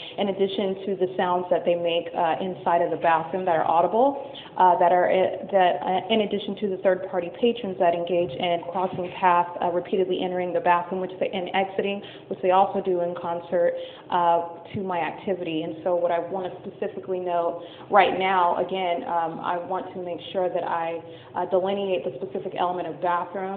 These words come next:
uh, monitoring, which of course is going to continue, but the, my specific, uh, separation of the documentation of each incident in today's, uh, January twelfth. And again, as I documented,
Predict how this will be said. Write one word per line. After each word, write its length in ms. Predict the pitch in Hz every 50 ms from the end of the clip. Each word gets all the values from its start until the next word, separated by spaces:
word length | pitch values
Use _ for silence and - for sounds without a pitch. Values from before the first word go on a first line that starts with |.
| 202 208 - - - - - - - -
uh, 180 | 185 180 175 170
monitoring, 880 | 185 180 180 190 196 208 208 208 214 220 240 254 254 240 - - - - - - - - - - - - -
which 160 | 190 202 -
of 100 | 220 - -
course 200 | - - 208 202 - -
is 60 | -
going 200 | - 190 190 190 190
to 80 | 190 190
continue, 680 | - 185 175 - - 185 185 190 190 196 214 226 233 226
but 300 | - 190 - - - -
the, 80 | 202 190 185
my 140 | 196 190 185 180 -
specific, 640 | - 185 - - - - 220 220 - - 139 - - - - - - - -
uh, 80 | 175 175 -
separation 480 | - 202 - 185 190 190 190 190 190 190
of 100 | 180 -
the 60 | 180
documentation 760 | 175 175 175 175 175 180 175 170 - 196 185 185 - - 180
of 120 | 175 160 165
each 180 | 185 180 -
incident 480 | - 185 185 185 - 180 170 165 165 175
in 80 | 170
today's, 240 | - 180 175 180 180 180 - -
uh, 160 | - 175 170 170 -
January 380 | - 180 170 175 170 165 160 151 - - -
twelfth. 400 | 190 180 165 170 170 170 - - - - - - - -
And 120 | 170 180
again, 200 | 175 185 185 180
as 140 | 180 170 175
I 120 | 180 165
documented, 840 | - 185 170 170 170 - 185 180 170 165 160 165 - 170 165 160